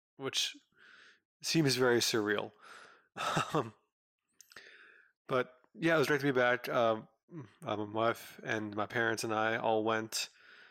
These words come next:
and we were way up high in the Wonder Wall, and they were in full voice, and it was just so <laughs> great to have the energy back and feel that kind of, uh, go through the crowd and the songs and everything was just so much fun.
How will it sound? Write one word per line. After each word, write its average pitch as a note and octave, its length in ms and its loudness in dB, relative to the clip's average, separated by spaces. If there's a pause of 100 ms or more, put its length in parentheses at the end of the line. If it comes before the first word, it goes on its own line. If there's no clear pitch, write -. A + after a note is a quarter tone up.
(340)
and G#2 300 -6
we G#2 160 -4
were G2+ 420 -8
way C#3 260 2
up C3+ 120 0
high A#2+ 220 2
in A#2 60 0
the A#2+ 60 -2
Wonder A2 260 0
Wall, G#2+ 380 0
and G#2 180 -6
they G#2 60 -6
were G#2 80 -6
in G#2 60 -8
full C3+ 260 2
voice, A2+ 420 0
and A2 100 -4
it - 20 -6
was F#2+ 100 -8
just G#2 180 -2
so B2+ 280 4
<laughs> - 40 -12
great B2+ 280 0
to - 80 -12
have B2 200 -2
the B2+ 80 -4
energy A#2 340 -4
back G#2+ 360 -8 (440)
and G#2+ 340 -8
feel C#3 340 2
that A2+ 300 2 (680)
kind G#2+ 220 -8
of, G2 420 -10
uh, G2 360 -8 (800)
go A#2+ 140 2
through A2+ 120 -4
the A2 80 -4
crowd G#2 480 -2
and G2+ 500 -6
the - 200 -10
songs A2 720 -2
and F#2 80 -12
everything G#2+ 420 -6
was G2+ 140 -10
just G2+ 120 -6
so A2 100 -6
much G2+ 200 -8
fun. A#2 380 -2